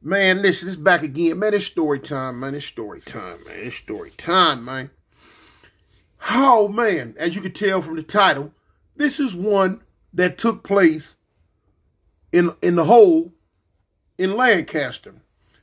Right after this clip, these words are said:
Now, you know what I'm saying? I gave y'all some of the, some of the story about... uh, about the ride that, you know, we gave, you know, the first ride that Lancaster ever had, I was in. The very first ride, major,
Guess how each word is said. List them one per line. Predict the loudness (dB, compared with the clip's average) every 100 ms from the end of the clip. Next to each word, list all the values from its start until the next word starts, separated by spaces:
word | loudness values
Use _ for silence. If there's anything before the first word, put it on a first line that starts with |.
| _
Now, | 2 4
you | 4 2
know | 0
what |
I'm | 0
saying? | 0 0 0
I | 0
gave | 0 0
y'all | 2 2 0 -4 _
some | -10 -6 -4
of |
the, | -6 -10
some | -6 -4
of | -4
the | -6
story | -2 0 0
about... | 0 0 0 _ _ _ _ _ _ _ 0
uh, | 2 4 4 4 0 -6 -20 _ _ _ _ _ _ _ -16 -4
about | 2 2
the | 4
ride | 4 6 6 2 -4
that, | -10 -10
you | -6
know, | -4
we | -4 -2
gave, | 2 2
you | 2
know, | -2 -2 -4 _ _ _ _ _ _
the | -8
first | 0 0 2
ride | 4 6 4 2
that | 0
Lancaster | 0 0 0 2 2 0
ever | -2 0
had, | 2 0 -2 -6 -10 -4
I | -2
was | -2 -2
in. | -6 -6 -14 -16
The | -4
very | 2 4
first | 4 0 2
ride, | 4 4 2 -2 _ _
major, | -4 2 4 2 0 -2 -2